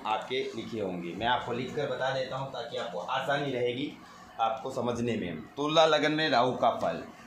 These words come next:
तुला लगन में अगर लगन में है राहु तो कैसा फल देगा, धन भाव वृश्चिक राशि में है तो कैसा फल देगा, यहाँ पर धनु राशि में तो कैसा फल देगा, मकर राशि में, कुंभ राशि, ये आपकी होगी मीन राशि,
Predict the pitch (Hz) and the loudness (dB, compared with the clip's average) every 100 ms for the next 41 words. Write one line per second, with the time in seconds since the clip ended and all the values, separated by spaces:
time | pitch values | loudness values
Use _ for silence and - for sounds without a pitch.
0 | - 135 139 143 143 147 147 143 131 135 | -8 0 4 6 6 4 6 6 6 6
1 | 156 160 147 143 143 135 - 120 120 120 | 6 6 6 8 8 6 0 2 4 4
2 | 120 120 117 117 117 113 - - - 110 | 4 4 4 4 4 4 -2 -14 -8 -4
3 | 117 120 139 139 135 - 147 143 143 139 | 2 6 8 6 2 -2 2 4 4 2
4 | 139 135 127 120 120 117 120 117 117 113 | 2 2 2 2 2 2 2 2 2 4
5 | 113 104 - - - - - 104 120 135 | 4 2 -4 -16 -18 -18 -12 0 4 6
6 | 143 147 143 - - - - - - - | 6 4 4 -4 -16 -20 -20 -20 -20 -12
7 | - 127 151 151 151 143 143 131 123 120 | -4 2 6 6 6 2 2 2 2 2
8 | 127 113 117 120 117 113 117 123 151 147 | 2 4 4 4 4 4 4 2 4 6
9 | 143 143 139 135 131 120 123 143 143 143 | 4 4 2 2 2 0 -2 2 6 6
10 | 139 - 135 131 113 - - - - - | 4 2 0 2 -2 -8 -14 -14 -14 -14
11 | - - 123 131 131 127 135 127 127 123 | -14 -8 0 4 4 4 2 2 2 4
12 | 143 147 143 135 135 131 131 127 | 4 4 6 4 2 0 0 -2